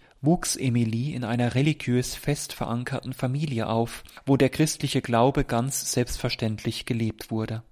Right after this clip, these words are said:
An die Feier der Erstkommunion erinnert sie sich zeitlebens und spricht voll Freude davon, wie Jesus in ihrem Herzen Wohnung genommen und dort seine Wirkung entfaltet habe. Auch wenn sich die junge Emilie kritisch mit ihrem Glauben auseinandersetzte,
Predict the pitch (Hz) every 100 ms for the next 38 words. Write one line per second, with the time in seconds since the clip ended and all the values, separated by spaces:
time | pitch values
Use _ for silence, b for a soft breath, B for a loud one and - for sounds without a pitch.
0 | _ _ _ _ - 110 107 - 131 123
1 | 113 120 165 - - 120 117 135 131 131
2 | 143 139 - 135 135 - - 123 113 113
3 | 110 107 - - 131 - 165 156 - 139
4 | 131 - 160 170 123 120 120 - 147 175
5 | - 135 131 131 156 - 180 - 143 139
6 | 127 117 139 156 - 147 139 175 143 113
7 | 113 113 113 120 - _ _ 135 135 -
8 | 135 156 - 147 131 113 123 123 127 120
9 | 120 - - 110 98 113 - 107 113 117
10 | - _ _ _ _ _ _ _ _ -
11 | - 123 117 113 - 113 117 120 104 117
12 | 113 113 120 - 139 - 123 - 123 120
13 | 113 113 113 120 117 113 - 110 117 139
14 | 127 139 - - 147